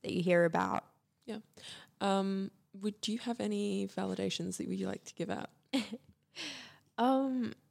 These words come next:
Speaker 1: I guess I would just say, like, if you are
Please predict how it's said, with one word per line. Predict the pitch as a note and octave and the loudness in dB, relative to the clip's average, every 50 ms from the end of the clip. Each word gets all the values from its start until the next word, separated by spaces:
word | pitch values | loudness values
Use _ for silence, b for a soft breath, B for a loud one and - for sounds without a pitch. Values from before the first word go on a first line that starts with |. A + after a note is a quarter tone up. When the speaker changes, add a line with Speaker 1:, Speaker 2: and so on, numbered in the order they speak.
| _ _ _ _ _ - | _ _ _ _ _ 0
Speaker 1:
I | - B3+ | 2 4
guess | A#3 B3 B3 - | 6 6 6 4
I | - B3+ | 6 6
would | A#3+ A3 | 6 6
just | A3 A3 - | 6 4 4
say, | - A#3 A3+ | 6 6 6
like, | A3 G#3 G#3 - - B B B B B _ _ _ - | 6 6 4 2 -2 B B B B B _ _ _ 6
if | A3 A3+ A3 - - - - - - - - - - - | 8 8 8 6 0 -12 -12 -12 -14 -16 -16 -18 -12 -8
you | G3 F#3 F#3 G3 G3 F#3+ F#3 - | -6 -2 0 0 2 4 6 6
are | - F3 F3+ F3 F3 E3+ F3 F3 F#3 G3+ F#3 F#3 | 8 8 10 10 10 8 8 6 6 4 2 0